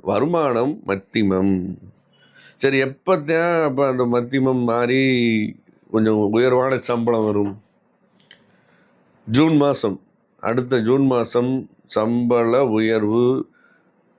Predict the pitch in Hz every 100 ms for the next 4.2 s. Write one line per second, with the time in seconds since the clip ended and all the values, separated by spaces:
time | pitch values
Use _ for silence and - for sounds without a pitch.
0 | _ - 107 113 127 117 110 120 120 120
1 | - 113 117 - - - _ _ 120 127
2 | 135 151 143 131 147 156 143 139 127 -
3 | - 104 113 - 143 139 143 139 127 127
4 | 131